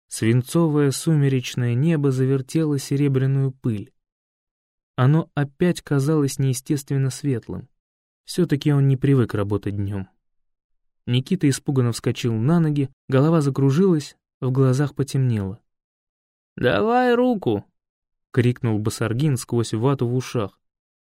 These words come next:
и все растаяло. Очнулся Никита все на той же лестничной площадке. Он скосил глаза, увидел закатанный рукав толстовки и иглу, воткнутую в вену. Хм, да, нехорошо.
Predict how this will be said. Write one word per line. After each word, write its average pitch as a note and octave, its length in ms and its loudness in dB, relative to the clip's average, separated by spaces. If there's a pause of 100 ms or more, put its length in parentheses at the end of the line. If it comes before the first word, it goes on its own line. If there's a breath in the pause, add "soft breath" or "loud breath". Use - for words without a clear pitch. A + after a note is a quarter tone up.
(160)
и A#2+ 60 -4
все C#3+ 220 0
растаяло. G2 640 -4 (1080)
Очнулся F3 580 0
Никита D#3 380 0
все E3 160 -2
на C#3+ 160 -2
той D#3 160 0
же C#3 180 0
лестничной C3+ 460 -2
площадке. B2+ 720 -4 (380)
Он D#3 140 2
скосил E3 480 0
глаза, D3 580 2 (260)
увидел D3+ 420 4
закатанный C3 600 0
рукав B2 360 -2
толстовки D#3 680 -4
и E3 320 -2
иглу, B2 400 0 (220)
воткнутую B2 720 -2
в B2 40 -4
вену. A2 380 -6 (840)
Хм, G#2 300 -2
да, G#2 360 -4 (720)
нехорошо. A#2+ 920 -4